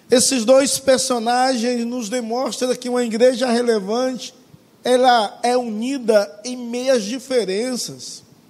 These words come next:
E quando nós compreendemos isso, nós não queremos todo mundo igual. Nós queremos pessoas que pensem diferente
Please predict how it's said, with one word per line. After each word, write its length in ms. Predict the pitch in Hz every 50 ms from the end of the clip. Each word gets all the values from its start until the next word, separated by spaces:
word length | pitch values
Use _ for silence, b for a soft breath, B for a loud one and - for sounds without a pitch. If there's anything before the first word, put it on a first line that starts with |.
| _ _ _ _ _ _ _ _ _ _ _ _ _ _ B B B B B B B B B
E 80 | 294
quando 320 | 294 - 311 330 320 320 302
nós 260 | 302 320 330 320 -
compreendemos 1080 | - 311 311 277 208 285 302 294 285 262 220 269 294 320 339 330 285 247 247 226 185 208
isso, 320 | 285 320 330 - - 285
nós 260 | 285 294 302 320 311 262
não 140 | 302 320 254
queremos 460 | 311 311 311 302 311 320 320 302 -
todo 300 | - 320 311 311 320 311
mundo 240 | 302 320 320 311 302
igual. 840 | 269 208 208 233 240 262 294 302 285 240 165 135 - - - - _ _ _ _ _ _ _ _ _ _ _ _ _ _ _ _ _ _ _ _ _ _ _ _ _ _ _ _ _ _ _ _ _ _ _ _ _ _ _ _ _ _ _ _ _ _ _ _ _ _ -
Nós 260 | 214 262 302 311 -
queremos 420 | - 311 294 277 302 311 302 - -
pessoas 480 | - 302 - - - 294 302 277 -
que 120 | - 294 294
pensem 720 | - - 302 302 330 339 330 - - 262 247 233 226 226
diferente 1000 | 202 269 302 233 - 294 277 247 226 254 285 311 320 311 285 254 - - 143